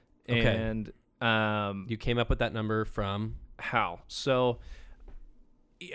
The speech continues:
Speaker 2: a-, as many of you know, we are licensed agents, but we are also investors. So
Speaker 1: Mm-hmm.
Speaker 2: we've got income,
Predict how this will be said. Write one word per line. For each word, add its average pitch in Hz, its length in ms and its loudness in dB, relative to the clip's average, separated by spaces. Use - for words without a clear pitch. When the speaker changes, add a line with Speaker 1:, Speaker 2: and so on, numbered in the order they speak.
Speaker 2:
a-, 151 220 4
as 160 280 8
many 165 260 4
of 156 100 -2
you 151 340 4
know, 127 460 2
we 131 260 4
are 123 320 8
licensed 131 520 4
agents, 123 400 4
but 120 160 0
we 120 140 2
are 117 120 4
also 117 340 2
investors. 107 640 -4
So - 200 0
Speaker 1:
Mm-hmm. 120 80 4
Speaker 2:
we've 131 160 2
got 135 300 4
income, 123 600 2